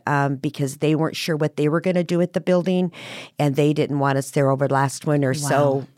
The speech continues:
Speaker 1: December first, we
Speaker 2: They
Speaker 1: were
Speaker 2: moved you.
Speaker 1: moving into Salvation Army. They helped us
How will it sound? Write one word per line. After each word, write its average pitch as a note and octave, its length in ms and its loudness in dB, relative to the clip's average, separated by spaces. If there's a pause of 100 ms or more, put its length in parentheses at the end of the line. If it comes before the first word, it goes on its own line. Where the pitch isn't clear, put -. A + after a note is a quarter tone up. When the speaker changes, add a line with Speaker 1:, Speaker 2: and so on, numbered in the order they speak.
Speaker 1:
December D#3+ 440 0
first, F#3+ 560 -2
we D#3+ 160 2
Speaker 2:
They D#3 80 4
Speaker 1:
were D3+ 80 4
Speaker 2:
moved D3+ 220 4
you. D#3+ 100 4
Speaker 1:
moving C#3 120 2
into E3 220 2
Salvation D#3 680 0
Army. D#3 320 2
They D3+ 140 2
helped D3 340 0
us - 320 -2